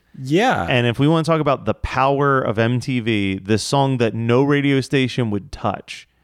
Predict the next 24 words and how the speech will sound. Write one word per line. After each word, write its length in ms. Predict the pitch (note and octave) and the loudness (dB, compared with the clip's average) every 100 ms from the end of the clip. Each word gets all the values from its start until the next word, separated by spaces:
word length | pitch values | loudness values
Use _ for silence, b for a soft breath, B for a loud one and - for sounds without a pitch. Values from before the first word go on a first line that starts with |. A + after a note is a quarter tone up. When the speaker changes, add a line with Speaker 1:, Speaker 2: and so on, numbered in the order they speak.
| _ _ _ | _ _ _
Speaker 2:
a 80 | A2+ | -2
music 420 | G#2+ A2+ B2 B2+ | 2 4 4 2
video 340 | A2 C3+ C3+ B2+ | 0 2 2 2
drops 560 | A2 A#2 G#2 G#2 - | 0 0 0 -2 -8
that 180 | - A2+ | -2 0
is, 200 | G#2+ G2+ | 0 0
like, 260 | G#2 F#2+ - | -4 -6 -6
cons-, 280 | C#3 A2+ - | -4 -4 -2
widely 360 | B2 C#3+ C#3+ | -2 0 -2
considered 380 | C3 B2+ C3 A2+ | -4 -4 0 2
one 80 | A2 | 0
of 40 | |
the 60 | A2 | 0
most 220 | G#2+ G2+ | 0 0
groundbreaking 880 | A#2 G#2+ G#2 G2+ F#2+ _ A2+ G2 G2+ | 0 0 2 -2 -4 _ -2 -2 -2
music 280 | G2 G2 F#2+ | 0 -2 -2
videos 280 | G#2 G2+ F#2+ | 0 0 -2
of 80 | |
the 120 | F#2 F#2+ | -2 -2
eighties. 460 | F#2+ F#2 F#2 F2+ - _ _ _ _ _ _ | -2 -2 -6 -10 -18 _ _ _ _ _ _
And 120 | A2 A#2 | -2 0
it 100 | D#3+ | -2
skyrocketed 580 | - F3+ D#3 C3+ B2 A#2+ | -2 0 2 2 0 -4
this 400 | A2 A2 G#2+ | -4 -4 -8